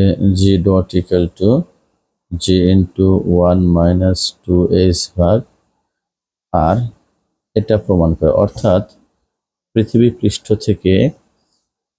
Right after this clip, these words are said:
এইচ উচ্চতায়, পৃথিবী পৃষ্ঠ থেকে যদি এটা পৃথিবী মনে করি, পৃথিবীর ব্যাসার্ধকে আমরা যদি আর মনে করি, তো পৃথিবীর উপরে ঠিক ধরো এইচ উচ্চতা, এখান থেকে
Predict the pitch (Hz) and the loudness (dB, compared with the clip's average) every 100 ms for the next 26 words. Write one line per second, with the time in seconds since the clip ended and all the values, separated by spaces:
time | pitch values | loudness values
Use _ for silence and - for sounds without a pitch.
0 | - 107 110 - 107 - 95 - 73 78 | -4 0 0 0 -4 -2 -4 -2 -2 -2
1 | 87 - 98 - 98 104 - 92 - 85 | -6 -10 -10 -4 -2 -2 -2 -4 -2 -2
2 | 87 87 92 95 98 95 90 - 87 90 | 0 0 0 0 0 0 -2 -2 0 0
3 | 90 82 82 87 104 202 - - _ _ | 2 2 0 0 2 0 -2 -20 _ _
4 | _ - 95 95 101 90 87 - 90 87 | _ -6 -2 0 2 2 0 -2 -2 -2
5 | 82 87 85 85 87 127 - - 92 92 | -2 0 0 0 0 -2 -4 -4 0 2
6 | 90 82 - 87 110 196 - _ _ _ | 2 0 0 0 2 0 -4 _ _ _
7 | _ _ 101 - 107 - 117 120 - 110 | _ _ -6 -2 -2 0 0 0 0 -4
8 | - 104 92 101 208 - _ _ _ _ | -2 0 2 2 -2 -8 _ _ _ _
9 | - - 110 101 98 92 98 - 104 107 | -8 -4 -2 0 2 2 0 0 0 0
10 | - 101 85 80 80 90 101 - 90 104 | -2 -8 -6 -2 -2 0 -2 -2 -4 -2